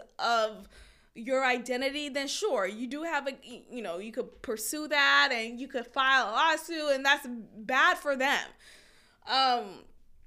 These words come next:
that's why a lot of things happen so, um, very underneath, you know, underneath it all, covertly. Um, and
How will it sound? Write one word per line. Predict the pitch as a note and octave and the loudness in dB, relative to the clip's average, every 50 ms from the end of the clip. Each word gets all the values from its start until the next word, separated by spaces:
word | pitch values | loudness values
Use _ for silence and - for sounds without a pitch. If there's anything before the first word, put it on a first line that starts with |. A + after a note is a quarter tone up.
| - - _ _ _ _ _ - - | -20 -20 _ _ _ _ _ -18 -4
that's | C4 B3+ C#4+ F4 | -2 0 0 2
why | F4 D4 C4+ | 4 4 4
a | C4 | 6
lot | C#4 C#4 C#4 | 6 6 4
of | C#4+ | 4
things | - D4 C#4 C#4 C4 B3+ B3+ B3+ | 0 -4 -6 -4 -6 -6 -8 -8
happen | - - B3 C4+ D4 - C4 B3 A#3 A3+ A3+ A3 G#3+ G3 G3+ - - - _ _ _ _ _ _ _ _ _ _ _ _ _ _ _ _ _ _ _ _ | -4 -2 -2 -2 -2 -2 -2 -2 -2 -2 -2 -4 -6 -8 -10 -14 -18 -20 _ _ _ _ _ _ _ _ _ _ _ _ _ _ _ _ _ _ _ _
so, | - - - - C4+ B3+ G#3+ F3+ - - | -12 -10 -8 -4 0 0 0 0 0 0
um, | G#3+ G#3+ G3+ F#3+ F#3 E3 A#2+ F2 - _ _ _ _ G#3 C4 A#3 | 0 0 0 -2 -4 -8 -12 -16 -20 _ _ _ _ -12 -8 -4
very | G3+ C4 C#4 C#4+ D4 D4 C#4+ C4+ - | 0 2 4 4 4 2 0 -2 0
underneath, | F#3+ C4 C4 C4 C4+ B3+ B3+ B3 F#3 - - - - | 0 0 0 0 -2 -4 -4 -6 -8 -10 -14 -18 -16
you | - - B3 B3 | -10 -6 -4 -2
know, | A3+ A3 G#3+ G3+ F#3 - | 0 0 0 -2 -2 -2
underneath | E3+ A#3 B3 B3+ A#3+ B3+ C4 B3+ - | -4 -4 -2 -2 -4 -4 -6 -4 -4
it | B3 B3 | 0 2
all, | A#3 A#3 A3+ A3+ A3+ A3 A3 A3 | 2 4 4 4 2 2 2 0
covertly. | A3 - C4 A3 A3 G#3+ A#3 A#3+ A3 - - A3 A3+ A3+ A3 A3 A#3 B3+ - - - - - - _ _ - | -2 -4 -8 -8 -6 -4 -4 -4 -4 -6 -8 -10 -10 -8 -8 -10 -10 -12 -14 -20 -20 -20 -20 -20 _ _ -4
Um, | - - C4+ C4 B3+ B3+ B3 A#3+ A#3 A3 G3+ F#3+ F#3+ D#3+ - - _ _ _ _ _ _ _ _ - - | -2 0 2 2 2 4 4 4 2 2 0 -4 -6 -10 -16 -20 _ _ _ _ _ _ _ _ -12 -8
and | A#3+ C4+ C#4 C4+ B3+ B3 A#3+ A3+ G#3+ G#3 G3+ | -4 -2 -2 0 0 0 0 0 -2 -4 -6